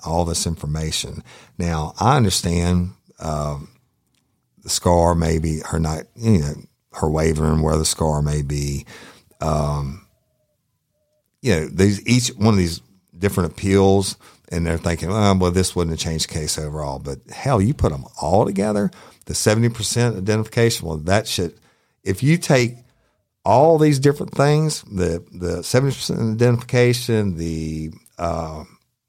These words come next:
the bloody fingerprint, the scar being changed, and all these things, if the jury hadn't heard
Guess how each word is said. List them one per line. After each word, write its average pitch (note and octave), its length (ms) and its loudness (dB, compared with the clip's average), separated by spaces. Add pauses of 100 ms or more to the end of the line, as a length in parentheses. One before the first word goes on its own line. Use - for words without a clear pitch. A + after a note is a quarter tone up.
(240)
the D#2 420 -8 (380)
bloody A#2 260 2
fingerprint, A#2 920 0
the D#2+ 80 -10
scar A2 400 2
being A2 260 0
changed, A2 440 -2
and G#2+ 60 0
all G#2 100 0
these G#2 100 -2
things, G#2 300 -2
if E2+ 80 -8
the D#2 80 -10
jury B2 340 0
hadn't A2+ 280 0
heard A#2+ 520 2